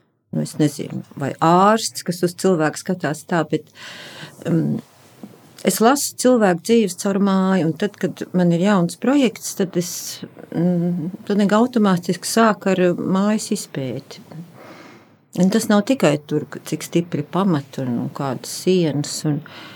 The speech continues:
kad tā māja būvēta, un, un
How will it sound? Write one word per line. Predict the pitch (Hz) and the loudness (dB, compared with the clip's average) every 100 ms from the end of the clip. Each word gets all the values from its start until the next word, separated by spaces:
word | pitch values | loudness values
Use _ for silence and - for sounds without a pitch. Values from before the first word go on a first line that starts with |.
| - - - - - - _ _ _ | -20 -20 -20 -20 -20 -20 _ _ _
kad | 233 233 | 2 6
tā | 208 | 6
māja | 196 180 180 | 6 6 6
būvēta, | 156 156 156 151 143 147 151 | 4 2 2 2 0 -2 -2
un, | 147 147 | 0 0
un | - 160 160 | 0 0 0